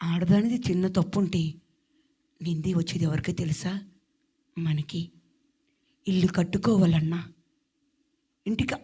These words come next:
ఆశీర్వాదం కావాలన్నా, ఒక స్త్రీ మాత్రమే. ఏది జరగాలన్నా, మళ్ళీ చెప్పింది ఏందో తెలుసా?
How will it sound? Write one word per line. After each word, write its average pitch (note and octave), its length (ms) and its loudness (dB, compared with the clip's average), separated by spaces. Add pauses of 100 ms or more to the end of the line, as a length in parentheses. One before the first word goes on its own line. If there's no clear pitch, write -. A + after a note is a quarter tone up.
ఆశీర్వాదం C#4+ 600 6
కావాలన్నా, F3 640 0 (1000)
ఒక - 160 -8
స్త్రీ D#3+ 320 -2
మాత్రమే. E3+ 640 0 (1000)
ఏది E3+ 180 0
జరగాలన్నా, F3+ 720 -2 (1040)
మళ్ళీ F3+ 160 -6
చెప్పింది F#3 460 0
ఏందో E3+ 240 4
తెలుసా? F#3 540 -2